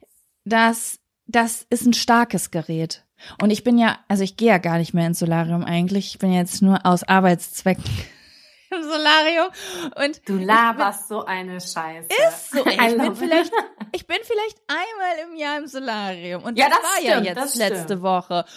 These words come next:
Speaker 1: Und jetzt musste ich ja noch mal gehen fürs Geschäft quasi. Es war eine
Speaker 2: Mhm,
Speaker 1: Geschäftsreise.
Speaker 2: mhm.
Speaker 1: Auf jeden Fall bin ich, und das Problem ist aber, das ist ein starkes Gerät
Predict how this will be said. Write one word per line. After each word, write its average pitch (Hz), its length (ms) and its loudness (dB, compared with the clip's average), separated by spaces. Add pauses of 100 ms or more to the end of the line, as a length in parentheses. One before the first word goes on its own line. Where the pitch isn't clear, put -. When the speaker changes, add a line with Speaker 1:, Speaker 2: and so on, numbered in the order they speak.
(140)
Speaker 1:
Und 240 180 -4
jetzt 226 200 -2
musste 294 240 -10
ich - 60 -12
ja 311 120 -4
noch 339 240 0
mal 208 240 0
gehen 170 380 -4
fürs 202 300 -2
Geschäft - 600 -2
quasi. 156 560 -4
Es 196 140 -12
war 208 80 2
eine 220 100 6
Speaker 2:
Mhm, 220 60 6
Speaker 1:
Geschäftsreise. 233 720 0
Speaker 2:
mhm. - 60 -16 (380)
Speaker 1:
Auf 226 200 0
jeden 269 220 -2
Fall 269 180 -2
bin 233 160 -2
ich, 240 100 -6 (120)
und 214 100 -2
das - 140 0
Problem 285 360 0
ist - 200 -6
aber, 233 260 2 (160)
das 226 160 -4
ist 247 100 -10
ein 240 100 0
starkes 294 520 0
Gerät 294 400 -2